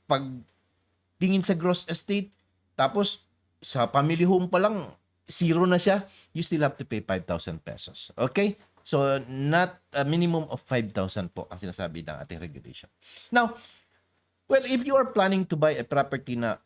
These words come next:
matagal na, na patay yung may-ari, let's say, depende sa era na tanggap, nineteen thirty-five, nineteen seventy-seven, nineteen ninety-seven, no? Well,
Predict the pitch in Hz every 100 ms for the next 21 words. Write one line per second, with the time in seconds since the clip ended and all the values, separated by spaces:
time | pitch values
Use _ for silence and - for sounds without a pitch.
0 | _ _ 135 190 156 151 151 151 120 117
1 | 101 117 113 147 147 147 143 135 151 143
2 | 147 135 104 - _ _ _ - 90 98
3 | 151 101 78 113 110 135 131 127 156 147
4 | 135 131 151 156 135 - 104 110 104 113
5 | 147 143 117 101 104 113 107 - 139 123
6 | 107 101 107 107 104 156 139 101 95 127
7 | 185 _ - - - - - _ 196 180